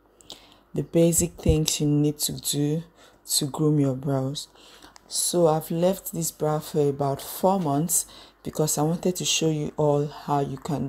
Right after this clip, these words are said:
do it. Without further ado, let us dive into today's video. The basic things you will need are spoolie brushes or a spoolie brush, a blade, so I'm using Tiger brand,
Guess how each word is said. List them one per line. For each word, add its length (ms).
do 200
it. 280
Without 380
further 380
ado, 580
let 300
us 160
dive 340
into 240
today's 540
video. 340
The 120
basic 500
things 340
you 200
will 100
need 380
are 380
spoolie 520
brushes 680
or 220
a 60
spoolie 460
brush, 500
a 100
blade, 480
so 240
I'm 240
using 540
Tiger 500
brand, 640